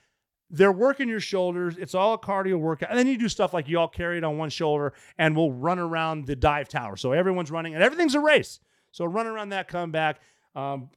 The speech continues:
everyone on their backs, put the log across the boat crew. You're doing sit-ups. You're, so you're doing this from, you know, whatever, eight o'clock to nine, nine thirty,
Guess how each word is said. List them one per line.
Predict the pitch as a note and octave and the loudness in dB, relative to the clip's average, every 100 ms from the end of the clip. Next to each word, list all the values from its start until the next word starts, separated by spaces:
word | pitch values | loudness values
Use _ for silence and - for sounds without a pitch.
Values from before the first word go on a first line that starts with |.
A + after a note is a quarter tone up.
| - | -6
everyone | F#3+ G3 F#3+ F#3+ | -2 0 0 0
on | F3 | 0
their | E3+ | -2
backs, | C#3 D#3 D3+ - | 0 0 0 -6
put | - F3+ | -8 -6
the | E3 | -2
log | D#3+ D#3 | 0 -2
across | B2 G3+ G3+ D3+ | -2 0 0 -2
the | |
boat | C#3+ D3+ D3 | -4 -4 -2
crew. | E3+ D3+ C#3+ - - | -2 -2 -4 -10 -8
You're | F3 | -2
doing | F#3 D#3 | 0 -2
sit-ups. | - D#3+ D3+ - | -2 2 2 0
You're, | E3 | -4
so | E3+ | -2
you're | F#3 F#3 | -2 0
doing | A3 G#3 | 2 2
this | G3+ | 2
from, | - D#3+ C#3+ E3 | -2 -2 -2 -2
you | F3 | -4
know, | C3 | -4
whatever, | A#2+ D#3+ D#3 | -4 -4 -4
eight | F3+ E3+ | -4 -6
o'clock | E3+ D#3+ D#3 D3+ | -2 0 0 0
to | C#3+ | -4
nine, | B2+ C3+ C#3 C#3 | -2 0 2 0
nine | C3 B2+ | 0 -4
thirty, | B2 F3+ F3 | -4 -4 -2